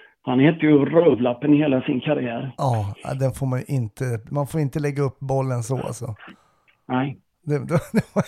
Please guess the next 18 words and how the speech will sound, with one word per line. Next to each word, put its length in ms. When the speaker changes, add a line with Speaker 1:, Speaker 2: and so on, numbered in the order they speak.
Speaker 2:
inte 280
genomtänkt 840
rent 300
retoriskt 720
<laughs> 840
på, 220
hos 200
ett 140
gäng 160
konstaplar. 580
Vi 120
ska 180
ju 60
runda 300
av 340
givetvis 600
som 160
vi 120